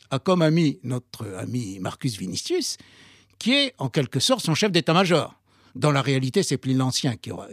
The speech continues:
qui a été son chef d'état-major, mais c'est pas grave. Et, euh, cette pauvre Ligie va se trouver enfermée dans le temple,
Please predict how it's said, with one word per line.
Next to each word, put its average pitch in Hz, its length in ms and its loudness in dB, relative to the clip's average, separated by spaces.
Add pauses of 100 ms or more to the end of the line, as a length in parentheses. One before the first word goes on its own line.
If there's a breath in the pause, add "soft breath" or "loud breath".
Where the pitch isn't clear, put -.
qui - 80 -10
a - 20 -8
été 107 160 -12
son 104 140 -8
chef 104 160 -8
d'état-major, 107 500 -10
mais 110 80 -4
c'est - 140 -6
pas - 140 -10
grave. - 280 -2 (1400 loud breath)
Et, 202 320 4
euh, 151 400 2
cette - 340 -4
pauvre 233 220 4
Ligie 190 360 4
va 151 120 2
se - 140 0
trouver 175 680 0
enfermée 208 580 4
dans 156 140 4
le 139 120 2
temple, 285 440 -2